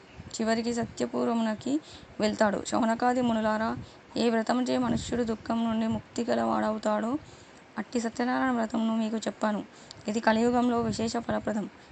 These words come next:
కలది. ఈ దేవుడిని సత్యేశ్వరుడని, సత్యనారాయణుడని, సత్యదేవుడని కూడా చెప్తారు. సత్యదేవుడు ఆయా రూపములను ధరించి భక్తులు కోరిన కోరికలు తీర్చి సత్యరూపుడు కాగలడు.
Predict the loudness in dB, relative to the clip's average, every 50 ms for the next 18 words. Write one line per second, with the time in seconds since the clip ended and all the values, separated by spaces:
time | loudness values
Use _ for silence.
0 | -18 -18 -12 -6 -4 -2 -2 -2 -2 -4 -8 -12 -16 -18 -18 -20 -18 -8 -4 0
1 | 2 2 2 2 2 2 2 2 2 0 0 0 -2 -2 -4 -4 -4 -2 0 0
2 | 2 2 2 2 2 2 2 2 2 0 0 -2 -4 -6 -8 -6 -4 -2 0 0
3 | 0 2 2 2 2 2 2 2 0 0 0 0 -2 -4 -4 -2 -2 0 2 2
4 | 2 2 2 2 0 -2 -2 -4 -2 0 0 0 0 -2 -6 -6 -4 -4 -4 -4
5 | -4 -8 -14 -20 -20 -20 -20 -20 -20 -10 -6 -6 -4 0 0 2 2 4 2 2
6 | 2 2 2 2 4 4 4 4 4 4 2 2 2 2 2 2 2 2 2 2
7 | 2 2 2 2 0 -2 -2 0 2 2 2 2 0 -4 -18 -20 -20 -14 -6 -2
8 | -2 -2 0 0 0 2 2 2 4 2 4 4 2 0 0 0 0 -2 0 0
9 | -2 -2 0 0 0 -2 -2 -4 -2 -2 0 0 -2 -4 -8 -20 -20 -20 -20 -20
10 | -12 -2 0 2 2 2 2 2 0 0 0 2 2 2 2 2 0 0 -2 -4